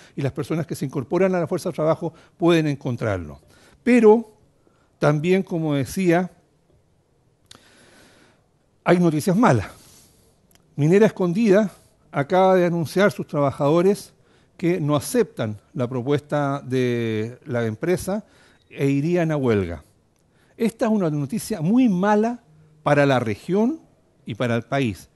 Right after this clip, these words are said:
pero principalmente para Antofagasta. Y no hay que ir lamentablemente muy atrás para ver cuál es el impacto que tiene en la economía local una huelga en Minera Escondida.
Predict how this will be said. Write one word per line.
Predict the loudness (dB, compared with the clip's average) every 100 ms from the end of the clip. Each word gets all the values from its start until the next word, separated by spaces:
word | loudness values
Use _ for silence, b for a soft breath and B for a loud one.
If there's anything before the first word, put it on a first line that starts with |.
| _
pero | 0 0
principalmente | 2 0 -2 -4 0 0 2 0 -2 -4
para | -4 -4
Antofagasta. | -4 -8 -6 -2 -4 -4 -14 -16 b b b b b -2
Y | 2
no | 4
hay | 4 2
que | 0
ir | 2
lamentablemente | 2 2 0 0 0 2 0 -2 -4
muy | -4 -2 -2
atrás | 0 0 -2
para | -4 -2 0
ver | 0 0
cuál | 0 0
es | 0
el | -4
impacto | -2 -4 -2 -4 -4 -12 -16 -16 _ _
que | -8 -6
tiene | -2 0 0
en | -2
la | -2
economía | -4 -4 -4 -4
local | -4 0 2 2 -2 b b b
una | -4 0 2
huelga | 4 4 2 0
en | -2
Minera | -2 -2 -2
Escondida. | -4 -6 -2 -2 -2